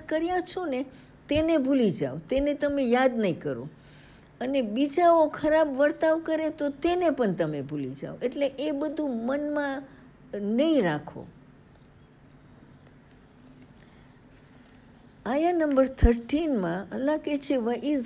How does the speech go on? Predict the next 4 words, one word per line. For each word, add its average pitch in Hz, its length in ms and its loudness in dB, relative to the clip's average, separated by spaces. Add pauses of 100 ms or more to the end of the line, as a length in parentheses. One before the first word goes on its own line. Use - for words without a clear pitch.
(140)
કાલા 285 500 2
લુકમાનુ 233 960 0
લિ 214 220 -4 (100)
ઇબ્નિહી 208 760 0